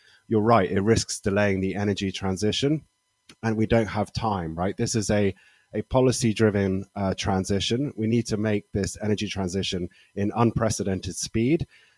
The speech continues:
Uh, and the risk is that if you try to cut China off completely, that you delay or increase the cost of this energy transition. And I think the U S is trying to think through how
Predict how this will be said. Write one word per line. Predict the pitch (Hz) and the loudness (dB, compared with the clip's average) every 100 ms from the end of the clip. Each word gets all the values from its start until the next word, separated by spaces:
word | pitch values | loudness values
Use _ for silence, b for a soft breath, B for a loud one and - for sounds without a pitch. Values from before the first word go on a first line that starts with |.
| _ | _
Uh, | 110 | -4
and | 107 117 | 0 2
the | 117 | 6
risk | 135 127 - | 6 6 4
is | 113 104 | 2 2
that | 101 | -2
if | 104 | 0
you | |
try | 107 120 107 | 2 2 2
to | 107 | 0
cut | - 127 - | 0 0 2
China | 107 101 98 104 | 0 2 4 4
off | 90 | 4
completely, | - 92 110 110 90 87 - b b - | 0 -6 -4 -4 -4 -6 -8 b b -2
that | 104 | -2
you | 101 101 | 2 0
delay | - 101 104 104 101 | 2 0 2 2 4
or | 95 95 | 2 2
increase | - 104 - | 0 -2 -2
the | 92 | -4
cost | - 95 - | -4 -4 -4
of | 90 | -6
this | 90 | -4
energy | 98 95 90 92 | -2 -2 -2 -4
transition. | - 95 95 98 127 156 b b b | -4 -4 -2 -2 -2 -2 b b b
And | 120 | -2
I | 110 | 2
think | - 160 | 4 2
the | 127 | 2
U | 127 135 | 4 6
S | 123 - | 6 4
is | 107 | -2
trying | - 113 | 0 2
to | 107 | 2
think | 117 113 - | 2 0 -2
through | - 107 101 90 _ _ | 0 4 4 0 _ _
how | - - 135 131 | -8 2 6 6